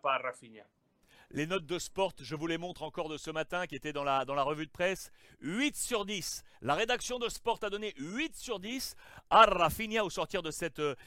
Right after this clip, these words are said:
Speaker 2: victoire. C'est la meilleure note, euh, du côté des, des Catalans. Euh, pour toi, tu as également dans cette édition du jour porté ton, ton opinion dans La Tribuna. Regardez, c'est cette page qui est dans le, tous les jours dans le quotidien de,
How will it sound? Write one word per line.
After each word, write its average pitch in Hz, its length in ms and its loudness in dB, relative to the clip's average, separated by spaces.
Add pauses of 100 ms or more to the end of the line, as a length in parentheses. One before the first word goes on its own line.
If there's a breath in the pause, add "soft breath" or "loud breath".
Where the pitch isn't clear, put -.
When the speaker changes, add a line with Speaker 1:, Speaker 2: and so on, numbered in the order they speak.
(180 loud breath)
Speaker 2:
victoire. 170 340 -2
C'est 185 140 -2
la 160 80 4
meilleure 175 280 0
note, 180 240 -4 (320 loud breath)
euh, - 40 -4
du 151 120 -8
côté 160 280 -2
des, 143 540 2
des 139 140 -4
Catalans. 196 540 2 (380 loud breath)
Euh, 151 840 6 (200)
pour 208 160 -4
toi, 247 400 4 (220)
tu 202 140 0
as 190 120 4
également 208 360 4
dans 175 120 -2
cette 185 200 -4
édition 185 380 -6
du 175 160 -10
jour 202 320 -4
porté 208 400 -2
ton, 160 460 -4
ton 175 180 -8
opinion 190 520 -2
dans 156 280 -2 (140)
La 147 320 4
Tribuna. 180 760 -2 (240 soft breath)
Regardez, 139 360 -2
c'est - 140 -10
cette - 200 -10
page 143 220 0
qui - 100 -12
est 127 40 -10
dans 120 120 -8
le, 117 160 -6
tous 143 120 -12
les 139 80 -8
jours 139 140 -10
dans 123 100 -8
le 120 60 -8
quotidien 131 360 -10
de, 117 200 -6